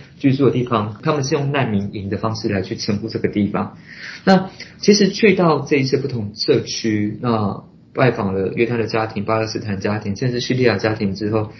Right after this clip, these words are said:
可以感受得到生活上面的落差，特别是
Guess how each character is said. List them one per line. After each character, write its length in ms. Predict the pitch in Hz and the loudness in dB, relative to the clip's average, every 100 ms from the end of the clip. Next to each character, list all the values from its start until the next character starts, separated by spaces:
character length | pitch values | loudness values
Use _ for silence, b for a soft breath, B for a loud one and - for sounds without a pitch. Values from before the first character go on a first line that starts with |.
| - | 2
可 120 | 170 | 6
以 100 | 226 | 6
感 200 | 220 113 | 4 0
受 140 | 151 | 2
得 140 | 139 110 | 2 0
到 500 | - 123 104 - - _ _ _ - | -2 -2 -2 -6 -12 _ _ _ -12
生 240 | - - | -2 0
活 100 | 113 | 0
上 160 | 95 120 | -2 -2
面 120 | 110 | -2
的 60 | |
落 280 | 101 110 95 | 0 2 0
差， 400 | - 104 - - - - | -2 -12 -12 -16 -20 -4
特 120 | 175 | 4
别 180 | 131 107 | 4 4
是 300 | 107 - 127 | 0 0 0